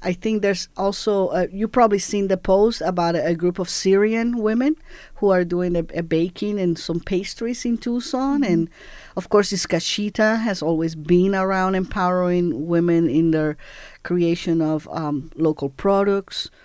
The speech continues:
Speaker 1: And, uh, recently, the Southwest Folk Life Alliance, as part of our End of Life track of, of work, uh, had a gathering with forty women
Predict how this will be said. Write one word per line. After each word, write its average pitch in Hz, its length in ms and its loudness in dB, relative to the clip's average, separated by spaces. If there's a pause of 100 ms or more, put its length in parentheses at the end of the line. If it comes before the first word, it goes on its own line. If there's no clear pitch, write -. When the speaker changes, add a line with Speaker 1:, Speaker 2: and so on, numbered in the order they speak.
(440)
Speaker 1:
And, 214 280 2
uh, 202 180 4
recently, 277 480 2
the 196 140 2
Southwest 208 420 2
Folk 190 220 0
Life 185 180 2
Alliance, 190 600 0
as 180 240 -2
part 180 180 2
of 185 100 0
our 175 200 2
End 185 180 2
of 175 140 -2
Life 185 520 0 (320)
track 180 380 2
of, - 240 -4
of 160 240 -6
work, 196 400 2 (460)
uh, 170 160 -2
had 202 240 2
a - 20 6
gathering 190 600 2
with 170 140 0
forty 214 640 4 (220)
women 180 520 2